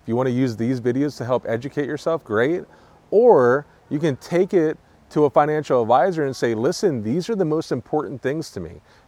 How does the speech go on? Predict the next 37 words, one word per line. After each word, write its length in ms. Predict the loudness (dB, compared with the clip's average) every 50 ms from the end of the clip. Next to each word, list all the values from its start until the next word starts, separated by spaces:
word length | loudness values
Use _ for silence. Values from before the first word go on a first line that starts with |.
| _ -6
This 260 | -6 -6 -4 -6 -8
is 80 | -8 -4
what 180 | -2 -2 -2 -2 _ _
I 180 | -6 -4 -2 -2
want 200 | -2 -2 -2 -4
to 40 | -4
focus 400 | -2 -2 -2 -2 -4 -4 -6 -4
on 160 | -4 -4 -4
with 160 | -6 -6 -6
my 240 | -6 -2 -2 -2 -2
money." 380 | -2 -4 -4 -4 -6 -6 -12 -20 -20 _ _ _ _ _ _ _ _ _ -6
What 180 | -4 -4 -2
you 120 | -2 -2 -4
don't 320 | 0 2 2 2 2 0
want 120 | -2 -2 -2
to 60 | -2
do 240 | 0 0 0 2 0
is 120 | 0 0
you 100 | -4 -4
don't 280 | -2 -2 -2 -2 -2 -2
want 100 | -2 -2
to 60 | -2
just 180 | -4 -6 -6
walk 360 | -4 0 2 2 2 2 0 -4
into 200 | -6 -4 -2 -4
a 80 | -2
financial 460 | 0 0 -2 -2 -2 -6 -4 -4 -4
advisor's 400 | -2 0 0 -2 -2 -2 -4 -4
office, 560 | -2 0 -2 -2 -2 -6 -8 -8 -8 -12 -16 -20 _ _ _ _ _ -16 -14 -8
give 240 | -4 -2 -2 0 0
them 220 | 0 0 0 -2
some 200 | -4 -4 -4 -4
money 220 | -2 -2 -2 -2 -2
or 100 | -4 -4
some 160 | -6 -8 -6
paperwork 560 | -4 -4 -4 -2 -2 -2 0 0 -2 -4 -6
without 360 | -10 -6 -2 -2 0 -2 -2